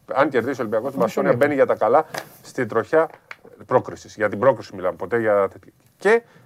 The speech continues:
Speaker 1: θα είναι, νομίζω, σημαντικό το παιχνίδι με την εφές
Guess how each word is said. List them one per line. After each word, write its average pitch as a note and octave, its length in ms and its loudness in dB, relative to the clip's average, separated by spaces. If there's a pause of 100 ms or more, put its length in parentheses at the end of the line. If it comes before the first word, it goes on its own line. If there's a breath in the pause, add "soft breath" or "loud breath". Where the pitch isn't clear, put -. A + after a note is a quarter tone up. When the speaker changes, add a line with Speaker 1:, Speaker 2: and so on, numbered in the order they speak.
(100)
Speaker 1:
θα - 240 4
είναι, E3 100 2
νομίζω, C#3 300 -2
σημαντικό C3 500 -4
το F3 100 -4
παιχνίδι D#3 280 -4
με C#3+ 100 -6
την C3+ 100 -6
εφές F#3+ 300 -6